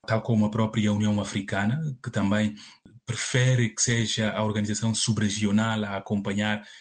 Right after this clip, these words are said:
os Estados-membros, eh, da própria cedeao. E a Guiné-Bissau inseria-se neste âmbito, mas perante a expulsão da última missão da cedeao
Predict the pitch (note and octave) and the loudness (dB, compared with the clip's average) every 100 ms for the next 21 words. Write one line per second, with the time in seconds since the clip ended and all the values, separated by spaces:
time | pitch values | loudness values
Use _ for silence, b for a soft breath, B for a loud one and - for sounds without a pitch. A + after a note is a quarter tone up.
0 | B _ F#2+ F#2+ - A2 G#2 - G#2 G#2+ | B _ -6 -4 -2 -2 -4 -2 0 4
1 | G#2+ G2+ F#2 F2+ - - G2 - - _ | 2 2 -4 -6 -4 -4 -6 -10 -20 _
2 | - - G#2 - G2+ F#2 - G2 F#2 F#2+ | -8 -4 -4 -2 -4 -4 -6 -6 -6 -4
3 | G#2+ B2+ B B B C#3+ D3 C#3 C#3 D#3 | -4 -6 B B B -4 0 2 4 2
4 | C#3+ - D#3+ D#3+ D#3 C3+ C#3 D3+ D3+ C3+ | 2 0 0 2 2 2 0 0 0 0
5 | - C#3+ C#3+ C#3+ C3+ C3 - G#2+ G2 F2+ | -2 -4 -4 -6 0 0 0 -4 -4 -6
6 | F2+ G#2+ B2 B2+ - A#2+ B B - D3+ | -10 -2 0 2 0 -4 B B 0 2
7 | D3 E3+ E3 F3+ F3 B2 B2 - C#3 B2 | 4 4 2 0 -2 0 -2 2 2 4
8 | D3 D3 C#3 C3+ C#3+ B2+ C3 B2+ A#2 C3 | 2 4 4 4 2 2 4 4 4 2
9 | B2+ A#2 A2+ B2+ A2+ A2+ A#2+ A2+ G#2+ | 2 2 2 -2 0 0 2 0 -2